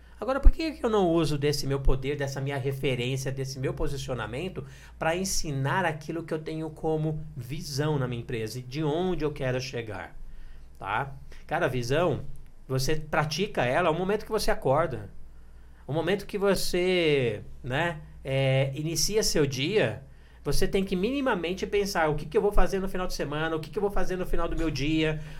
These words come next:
o que que é necessário, aonde eu quero estar.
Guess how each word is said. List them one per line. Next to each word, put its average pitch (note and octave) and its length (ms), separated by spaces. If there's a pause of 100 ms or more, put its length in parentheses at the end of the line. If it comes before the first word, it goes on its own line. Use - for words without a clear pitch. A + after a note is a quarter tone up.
o C3+ 100
que A#3 140
que A#3 120
é G#3+ 60
necessário, F#3+ 760
aonde G3 220
eu G#3 80
quero G3+ 240
estar. B2 560